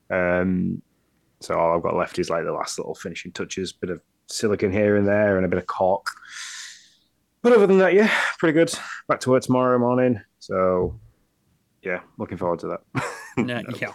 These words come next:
Speaker 2: I, maybe, maybe not. Um, my favorite part is, um, you're taking pictures now in front of your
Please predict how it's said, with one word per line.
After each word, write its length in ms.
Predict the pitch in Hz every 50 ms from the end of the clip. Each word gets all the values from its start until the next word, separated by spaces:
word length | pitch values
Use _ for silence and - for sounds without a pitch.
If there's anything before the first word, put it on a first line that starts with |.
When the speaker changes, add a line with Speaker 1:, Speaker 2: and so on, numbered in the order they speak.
| - -
Speaker 2:
I, 140 | 113 110 101 - - - - _ _ -
maybe, 320 | 196 202 208 208 208 185
maybe 240 | 156 127 120 123 110
not. 180 | 101 95 107 - 107 - - - - - - -
Um, 220 | - - 131 135
my 140 | 151 151 151
favorite 260 | - 202 202 202 180
part 240 | - 175 165 160 156
is, 240 | 151 143 139 131 147 -
um, 200 | 131 131 127 123 -
you're 180 | - 143 135
taking 340 | 135 - 190 185 160 147 131
pictures 440 | 123 - 190 185 - - 165 147 143
now 320 | 143 139 135 131 127 123
in 240 | - - 131 123 120
front 300 | - - 143 143 139 135
of 200 | - 123 123 117
your 440 | 120 117 120 120 117 113 113 113